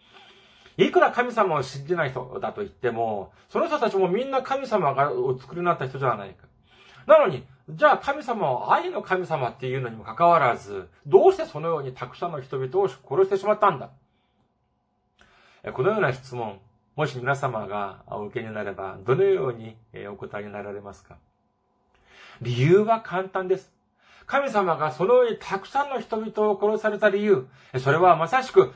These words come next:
何とかしてでも、何としてでも、何としてでも、私、自分一人を救おうとしたという、だからこそ、そのようなことをされたということを信じる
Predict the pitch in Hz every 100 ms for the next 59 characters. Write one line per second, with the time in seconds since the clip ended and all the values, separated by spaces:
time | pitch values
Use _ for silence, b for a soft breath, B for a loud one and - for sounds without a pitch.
0 | B 208 294 359 359 349 - 294 285 285
1 | - 277 240 160 208 330 339 - 302 -
2 | 302 302 240 131 B 190 311 339 330 311
3 | - 220 254 277 - _ 131 160 202 196
4 | 196 135 131 160 147 247 277 - 285 262
5 | 202 240 B B - - - 302 370 277
6 | 233 190 208 - 151 151 160 151 147 123
7 | 147 123 131 190 262 262 247 240 240 262
8 | 277 B 139 165 185 202 180 170 165 226
9 | - 185 190 170 156 151 151 135 - 247
10 | 269 220